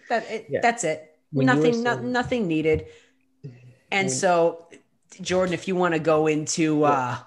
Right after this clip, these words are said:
Speaker 1: what happened
Speaker 2: when,
Speaker 1: next.
Speaker 2: when, when you were saying, um, people are saying, like, he jumped on him,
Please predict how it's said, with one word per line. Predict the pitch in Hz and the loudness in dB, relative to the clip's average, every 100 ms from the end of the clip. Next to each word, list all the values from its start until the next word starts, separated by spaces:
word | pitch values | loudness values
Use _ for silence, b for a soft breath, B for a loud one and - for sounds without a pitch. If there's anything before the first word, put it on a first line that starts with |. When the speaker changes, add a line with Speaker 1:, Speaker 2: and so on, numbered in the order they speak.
| - | -10
Speaker 1:
what | 131 160 135 | -4 0 -2
happened | - 147 127 113 117 110 | -2 -8 -6 -8 -8 -6
Speaker 2:
when, | 147 131 | -4 -4
Speaker 1:
next. | 127 - | -6 -8
Speaker 2:
when, | 131 123 127 | -6 -6 -2
when | 123 | -2
you | 123 143 | 0 0
were | 135 | 0
saying, | - 120 117 107 107 - | -2 -8 -6 -6 -10 -12
um, | 107 107 101 101 - - _ _ _ _ | -10 -10 -10 -14 -18 -20 _ _ _ _
people | 139 131 120 | -8 0 0
are | 113 | 0
saying, | 123 113 107 | -4 -6 -6
like, | 104 98 | -6 -4
he | 120 | -4
jumped | 110 104 101 | -4 -6 -6
on | 107 | -8
him, | 107 | -10